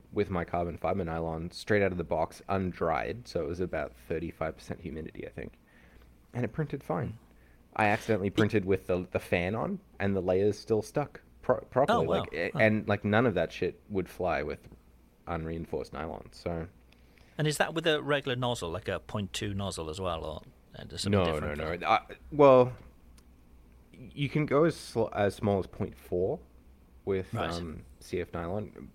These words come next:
Speaker 1: Like, because you've got the fibers in there, you, you can't really go much smaller. But I'm printing with a point six millimeter nozzle.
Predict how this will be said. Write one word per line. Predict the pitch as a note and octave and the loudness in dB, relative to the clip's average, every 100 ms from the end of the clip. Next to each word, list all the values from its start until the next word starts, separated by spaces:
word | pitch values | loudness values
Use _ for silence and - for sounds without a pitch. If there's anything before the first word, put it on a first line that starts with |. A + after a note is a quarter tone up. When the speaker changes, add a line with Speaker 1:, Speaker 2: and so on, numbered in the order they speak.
| - F#2 | -16 0
Speaker 1:
Like, | G#2 - - - - | 2 2 -4 -20 -6
because | A2+ C3+ | 0 2
you've | C3 | 2
got | A#2+ | 2
the | - | 0
fibers | - D#2 E2+ F2 | 0 0 0 -2
in | G2 | -2
there, | G2 | -2
you, | F2+ E2+ | -4 -6
you | - E2+ D#2+ - | -8 -6 -8 -2
can't | F2+ D#2 | -2 -2
really | D#2+ | -4
go | D#2 D2+ | -6 -8
much | C#2+ - - | -8 -10 -12
smaller. | - - - B2 - - - - - - | -12 -10 -8 -8 -10 -16 -20 -20 -20 2
But | G#2 | 6
I'm | G2+ G2+ | 6 6
printing | B2+ A2 F#2 | 2 2 2
with | E2 | 0
a | D2+ | -2
point | - D#2+ - | -4 -8 -8
six | - - - - | -10 -10 -10 -12
millimeter | D2+ B1+ A#1 | -10 -8 -10
nozzle. | G1+ G1+ - - | -10 -12 -10 -12